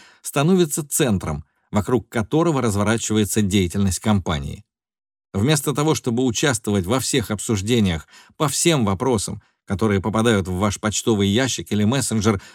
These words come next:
с общим потоком сообщений, вы работаете над конкретным проектом, для чего заходите на специальную страницу и проверяете, какие задачи вам делегировали.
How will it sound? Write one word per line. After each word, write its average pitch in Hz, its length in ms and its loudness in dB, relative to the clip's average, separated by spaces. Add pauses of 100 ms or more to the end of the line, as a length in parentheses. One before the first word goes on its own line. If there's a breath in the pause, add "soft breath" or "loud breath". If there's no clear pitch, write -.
с - 140 -4
общим 113 360 0
потоком 104 420 -2
сообщений, 131 600 0 (360 loud breath)
вы 139 180 4
работаете 151 640 2
над 131 200 -4
конкретным 123 720 -2
проектом, 104 580 -2 (300)
для 110 180 2
чего 127 280 2
заходите 107 540 0
на 110 120 2
специальную 95 600 0
страницу 156 600 0 (280 loud breath)
и 202 100 2
проверяете, 160 640 4
какие 131 440 -2
задачи 110 580 2
вам 98 440 2
делегировали. 90 760 -2